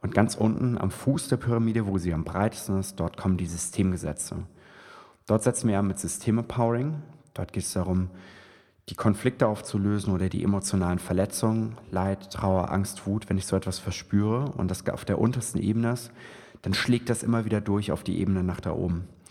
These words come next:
Und dann haben die oberen Ebenen keine Chance. Also du musst dir einfach vorstellen, ähm, nehmen wir mal an, du kommst mit jemandem zusammen. Warum kommst du mit jemandem zusammen? Es ist meistens so, dass ihr die mittleren drei Ebenen erfüllt habt.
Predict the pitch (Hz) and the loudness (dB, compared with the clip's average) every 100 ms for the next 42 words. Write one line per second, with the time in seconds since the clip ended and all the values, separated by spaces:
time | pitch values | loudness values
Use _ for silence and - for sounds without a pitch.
0 | - - - - 90 92 - - 95 92 | -20 -20 -20 -4 0 0 -2 -2 0 2
1 | 107 101 117 120 110 87 98 95 - 92 | 2 2 2 2 0 0 0 0 0 -2
2 | - 85 85 - - 110 113 107 110 - | 0 -2 -2 -4 -2 2 2 2 0 2
3 | 127 113 120 107 107 - - - - - | 2 2 2 2 -2 -12 -20 -20 -14 -4
4 | 95 95 95 - 95 - _ _ _ - | 0 0 -2 -10 -20 -20 _ _ _ -20
5 | _ _ _ _ _ _ - 120 127 123 | _ _ _ _ _ _ 0 2 4 4
6 | 113 117 120 131 127 127 - 107 90 - | 2 2 0 0 2 0 2 2 2 -2
7 | 110 95 87 87 95 - - 110 117 135 | 0 0 2 0 -6 -10 0 2 4 4
8 | 131 107 98 - 90 87 87 - - 92 | 2 0 0 0 0 0 0 -2 -4 0
9 | 101 123 - - - - - 95 - 117 | 0 0 -6 -18 -20 -8 -6 -4 0 2
10 | 120 - 156 135 123 117 127 - - 104 | 2 2 -2 0 0 0 -2 -6 -4 -2
11 | - 104 98 98 101 110 123 110 104 98 | 0 0 0 0 2 2 2 0 0 0
12 | 98 92 98 98 92 - 95 - 104 - | 2 2 2 0 0 -2 -2 -2 -6 -8